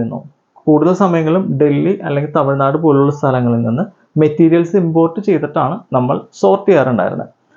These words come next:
അപ്പോൾ ഇപ്രാവശ്യം അതേ പാറ്റേൺ തന്നെയാണ് നമ്മളിവിടെ ഫംഗ്ഷൻ ചെയ്യാനായിട്ട് പോകുന്നത്. പിന്നെ അതിൻ്റെ എന്തെങ്കിലും അവൈലബിലിറ്റി, അത് മെ-, മെറ്റീരിയൽസിൻ്റെ കാര്യം നമുക്ക് പറയാൻ പറ്റില്ല. ചിലപ്പോൾ നമ്മളുടെ റിക്വയർമെന്റ് കൂടിക്കഴിഞ്ഞ് കഴിഞ്ഞാൽ നമുക്കതിലുള്ള ഏറ്റക്കുറച്ചിൽ നമുക്ക് ചെയ്യേണ്ടതായിട്ട് വരും. എന്നിരുന്നാലും നമ്മൾക്ക്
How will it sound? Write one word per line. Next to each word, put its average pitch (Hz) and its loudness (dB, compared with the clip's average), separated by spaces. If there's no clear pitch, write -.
അപ്പോൾ 233 0
ഇപ്രാവശ്യം 220 0
അതേ 170 2
പാറ്റേൺ 180 -2
തന്നെയാണ് 151 -4
നമ്മളിവിടെ 139 0
ഫംഗ്ഷൻ 131 -2
ചെയ്യാനായിട്ട് 135 2
പോകുന്നത്. 120 4
പിന്നെ 196 4
അതിൻ്റെ 220 4
എന്തെങ്കിലും 226 2
അവൈലബിലിറ്റി, 170 0
അത് 135 -6
മെ-, 143 -6
മെറ്റീരിയൽസിൻ്റെ 147 2
കാര്യം 190 4
നമുക്ക് 190 0
പറയാൻ 180 2
പറ്റില്ല. 160 0
ചിലപ്പോൾ 151 2
നമ്മളുടെ 147 0
റിക്വയർമെന്റ് 147 0
കൂടിക്കഴിഞ്ഞ് 180 2
കഴിഞ്ഞാൽ 175 -2
നമുക്കതിലുള്ള 151 0
ഏറ്റക്കുറച്ചിൽ 139 -4
നമുക്ക് 139 -2
ചെയ്യേണ്ടതായിട്ട് 120 2
വരും. 151 2
എന്നിരുന്നാലും 196 2
നമ്മൾക്ക് 156 0